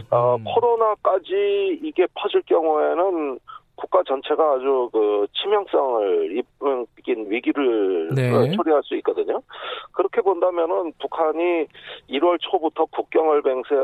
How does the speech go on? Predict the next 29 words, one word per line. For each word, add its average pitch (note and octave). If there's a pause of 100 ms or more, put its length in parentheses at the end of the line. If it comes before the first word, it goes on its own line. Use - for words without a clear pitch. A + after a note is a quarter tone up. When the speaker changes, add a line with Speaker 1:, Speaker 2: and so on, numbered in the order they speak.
(120)
Speaker 1:
봉쇄하고 B2+
이제는 C#3+
해상까지 A3+
봉쇄하는 A2
Speaker 2:
네. C3 (140)
Speaker 1:
이런 C#4
강도 -
높은 D#3+
조치를 D3
취해가지고 C#3+ (380)
코로나는 G#3+
그럭저럭 F3
막고는 G3
있습니다. C#3 (100)
Speaker 2:
네. C3+
Speaker 1:
다만 E3 (340)
뚫리면 C#4+
그 F#4 (100)
심각성은 E3+
비교가 D#3
안 C3
되죠. B2+
Speaker 2:
음. A2
Speaker 1:
우리하고는 C3+
비교가 A2
안 E2
되는 E2
것이죠. -
Speaker 2:
네. A#2+